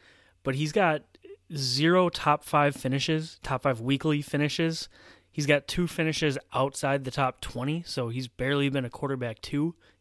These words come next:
in a handful of weeks. And like you said, he's got Jacksonville. He hasn't played them yet, so he's got them twice. He's got two other matchups against top ten defenses against the pass. I mean, it's, it's a tough road.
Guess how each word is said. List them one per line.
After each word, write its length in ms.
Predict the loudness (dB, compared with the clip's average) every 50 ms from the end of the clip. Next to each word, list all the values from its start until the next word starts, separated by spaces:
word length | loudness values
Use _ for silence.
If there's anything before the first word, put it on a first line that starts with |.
| _ -6
in 100 | -4 -2
a 60 | 0 0
handful 400 | 0 0 0 -2 -2 -2 0 0
of 80 | 2
weeks. 420 | 2 2 2 0 -2 -8 -14 -14 -16 _ -20 -20 -20 -20 -20 -20 _ _ _ -8
And 120 | -4 -4
like 160 | -2 -2 -4 -4
you 60 | -4
said, 180 | 0 0 2 2
he's 120 | 0 0
got 160 | 0 -2 -2
Jacksonville. 680 | -2 0 0 2 0 0 0 -2 -2 0 2 2 2 2
He 120 | 2 2 2
hasn't 240 | 2 2 0 0
played 240 | 0 2 2 2 4
them 140 | 2 0 0
yet, 200 | 0 -2 -2 -4
so 60 | -6 -6
he's 120 | -4 -2
got 160 | -2 -2 0
them 160 | -2 -4 -4
twice. 640 | -4 -4 -2 0 2 2 2 2 0 -2 -6 -6 -8 -12 -18 -20 -20 -20 -20 -20 -20 _ _ _ _
He's 180 | _ -4 -2 0
got 220 | 2 0 0 2
two 200 | 2 4 4 6
other 140 | 6 4 4
matchups 420 | 4 4 4 4 2 0 -2 -2 -2
against 260 | -4 -4 -4 -4 -4
top 220 | -4 -4 -4 -4 -4
ten 240 | -4 -4 -4 -4 -4
defenses 520 | -6 -6 -6 -6 -6 -4 -4 -6 -6 -6
against 240 | -6 -6 -8 -8 -10
the 60 | -14
pass. 480 | -10 -6 -4 -2 -2 -2 -2 -4 -8 -14 -14
I 40 | -14
mean, 100 | -12 -12
it's, 440 | -12 -12 -12 -10 -10 -10 -12 -12 -14
it's 200 | -16 -12 -10 -10
a 60 | -8
tough 300 | -4 -2 -2 -2 -2 -2
road. 280 | -2 -2 -2 -2 -4